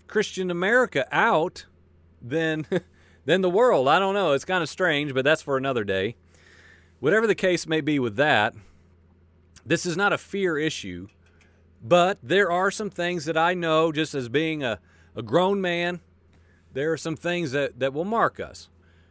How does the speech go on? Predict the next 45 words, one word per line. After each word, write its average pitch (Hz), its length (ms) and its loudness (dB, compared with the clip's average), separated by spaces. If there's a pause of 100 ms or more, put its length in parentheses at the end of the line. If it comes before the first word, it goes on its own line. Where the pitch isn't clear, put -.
(220)
um, 123 220 -4
in 131 100 -6
days 120 300 -2
to 95 60 -16
come. - 220 -18 (480)
And 160 100 -4
so 220 120 -2
I 214 80 0
was 196 140 -4
trying 254 260 -4
to 262 80 -6
think 214 320 -8
through 175 520 0 (680)
ways 185 520 2
that 160 160 -2
would 147 180 -4
challenge 196 540 -4
me, 85 340 -16
that 151 280 0
I 180 180 -2
need 240 200 -4
to 208 80 -8
be 180 140 -6
settled 196 500 -4
in 175 100 -4
my 165 160 -4
own 196 220 -4
heart, 110 420 -6 (400)
that 143 140 0
I, 202 260 4 (440)
Father, 202 360 -2
what 190 320 -2
ways 208 380 -2
in 202 120 -4
me 190 160 -2
do 160 320 -6
I 190 240 0
need 196 300 -4
to 170 80 -6
be 156 180 -6
settled 160 460 -2
and 131 140 -4
sure 135 320 0
and 104 120 -6
set? - 480 -2